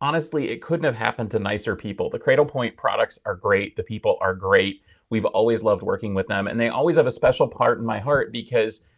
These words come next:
Cradlepoint powered the Tech Field Day mobile. Uh, yes, the infamous white limo from literally the first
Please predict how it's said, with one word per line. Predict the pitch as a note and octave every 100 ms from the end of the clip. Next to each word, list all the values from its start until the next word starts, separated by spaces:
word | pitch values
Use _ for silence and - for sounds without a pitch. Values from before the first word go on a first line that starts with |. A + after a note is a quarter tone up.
| _
Cradlepoint | - B2 C#3 - A#2+ G#2 -
powered | G2 G#2 A2+ G2+
the | G#2+
Tech | B2 -
Field | - B2+ B2
Day | A2+
mobile. | G#2 G2+ G2 F#2+ F2+ F2+ -
Uh, | G#2 G2 F#2+ F#2+
yes, | G#2+ G2+
the | A#2 A2
infamous | A#2+ B2 A#2 A2+
white | G#2+ A2
limo | A#2+ B2 G#2+ G2
from | - A2 G#2+
literally | A#2 A2+ A2+ G#2+
the | G#2
first | - G2+ G#2 -